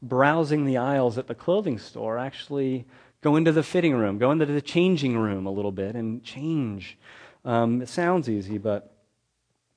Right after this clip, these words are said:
um, it's the str-, it's a big struggle living a godly life while you have one foot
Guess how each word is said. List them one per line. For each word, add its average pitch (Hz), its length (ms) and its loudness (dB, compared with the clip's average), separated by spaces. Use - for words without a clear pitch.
um, 98 420 -8
it's - 180 -14
the 107 100 -8
str-, - 240 -6
it's 123 200 -6
a 110 40 -10
big 104 200 -6
struggle 98 540 -6
living 110 360 -4
a 110 80 -12
godly 104 320 -4
life 95 360 -8
while 101 140 -6
you 101 100 -10
have 98 220 -12
one 101 200 -8
foot 98 340 -12